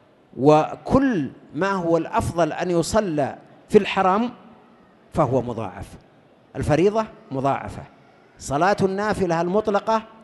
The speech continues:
التي ليس الأفضل أن تصليها في بيتك هذه مضاعفة في هذا المسجد. يعني إنسان يقوم من، من المغرب إلى العشاء أو يأتي الضحى ويسل-، يصلي ما كتب الله له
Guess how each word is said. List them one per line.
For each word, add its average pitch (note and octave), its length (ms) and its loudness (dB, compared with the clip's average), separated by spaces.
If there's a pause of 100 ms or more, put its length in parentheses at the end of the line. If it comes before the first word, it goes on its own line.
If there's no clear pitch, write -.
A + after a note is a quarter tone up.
(340)
التي D#3 340 0
ليس G3+ 320 2
الأفضل E3+ 560 0
أن C#3+ 140 -4
تصليها E3 500 -2
في E3 180 -2
بيتك G3 340 0 (420)
هذه D3+ 600 -2
مضاعفة B2 500 -2
في B2 160 -8
هذا A#2 160 -6
المسجد. A2+ 360 -12 (380)
يعني E3+ 440 -2
إنسان F#3 460 0
يقوم D3+ 500 2
من، F#3 180 -2
من G#3+ 80 -2
المغرب E3+ 540 0
إلى G#3+ 260 6
العشاء D3+ 440 0 (380)
أو F#3+ 180 6
يأتي F3+ 520 -2 (300)
الضحى D#3+ 440 0 (280)
ويسل-، F3+ 560 0
يصلي F3+ 440 0
ما F3+ 140 -2
كتب F#3 320 -4
الله F3+ 400 0
له E3 300 2